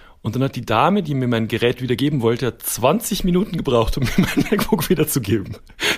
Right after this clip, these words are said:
Die ist hoch ins Lager oder in die Werkstatt, aber auch immerhin ist zwanzig Minuten nicht wiedergekommen. Dann hat die mir den gegeben,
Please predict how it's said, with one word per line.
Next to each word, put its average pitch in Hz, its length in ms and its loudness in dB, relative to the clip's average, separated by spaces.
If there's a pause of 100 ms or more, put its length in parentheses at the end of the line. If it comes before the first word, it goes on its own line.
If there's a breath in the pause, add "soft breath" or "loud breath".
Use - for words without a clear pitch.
Die 135 80 -2
ist 143 140 -2
hoch 190 200 4
ins 170 180 -2
Lager 156 320 4
oder 143 120 2
in 131 60 0
die 110 140 0
Werkstatt, 156 360 0
aber 127 120 0
auch - 100 -2
immerhin 160 280 -2
ist - 260 -6
zwanzig 175 500 2
Minuten 160 320 0
nicht 143 140 -2
wiedergekommen. 139 600 0 (1300 loud breath)
Dann 220 200 6
hat 214 100 2
die 220 60 2
mir 196 120 4
den 180 140 4
gegeben, 190 540 4